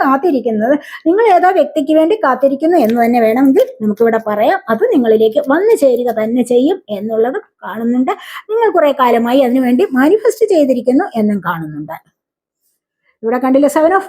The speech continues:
Wands-ന്റെ എനർജി. ഒരുപാട് പ്രശ്നങ്ങളുണ്ട്. ഈ പ്രശ്നങ്ങളൊന്നും നിങ്ങളെ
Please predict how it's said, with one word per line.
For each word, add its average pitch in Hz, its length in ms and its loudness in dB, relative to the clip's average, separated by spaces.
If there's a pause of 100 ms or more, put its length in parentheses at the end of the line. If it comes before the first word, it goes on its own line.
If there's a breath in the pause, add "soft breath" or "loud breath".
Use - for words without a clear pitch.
Wands-ന്റെ 427 440 2
എനർജി. 247 360 2
ഒരുപാട് 285 540 2
പ്രശ്നങ്ങളുണ്ട്. 381 640 0 (120)
ഈ - 20 4 (120)
പ്രശ്നങ്ങളൊന്നും 294 840 2 (360 loud breath)
നിങ്ങളെ 269 260 4